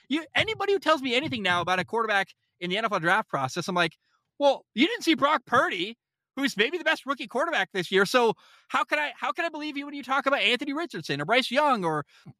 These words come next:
I saw today Mel Kiper Junior put Will Levis, the Kentucky quarterback, as his number one quarterback ahead of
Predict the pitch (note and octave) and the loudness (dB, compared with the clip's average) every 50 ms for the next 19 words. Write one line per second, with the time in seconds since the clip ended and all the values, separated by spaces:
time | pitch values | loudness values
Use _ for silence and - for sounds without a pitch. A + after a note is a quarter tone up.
0 | _ - B3 D#4 - - F4 F4 - E4 E4 C#4 C#4+ D4 C#4+ - C#4+ C#4 - A3 | _ -8 -6 -2 2 2 2 2 2 -2 -8 -6 -6 -6 -4 -4 -4 -4 -4 -6
1 | F3 F#3 B3+ C4+ B3 G#3+ G3 F3+ - _ G#3+ G#3+ G#3 - _ _ _ _ - _ | -10 -10 -10 -8 -6 -4 -4 -4 -2 _ 2 2 2 0 _ _ _ _ -20 _
2 | _ - F3+ C4+ E4 E4 A#3 G#3+ A3 G#3 F#3 E3 - - F#3 - F3 D3 F#3 F#3+ | _ 2 2 4 4 2 2 2 2 2 0 -2 -4 -4 -4 -4 -4 -2 -2 -2
3 | - G#3 D#3+ - D#3+ C#3+ C#3 C3+ C3 C3+ C3 D#3+ E3 - - G#3 E3+ D#3 G3 G#3 | -2 -4 -6 -4 -2 -2 0 2 0 2 2 2 2 4 4 4 4 4 2 2
4 | G3 G#3 F#3+ F3 D3+ - F#3 E3+ D#3+ D3+ D3 D3 D3+ D#3 E3 E3 D3+ C3+ | 4 4 2 2 2 2 0 2 4 2 2 2 0 0 0 0 0 -2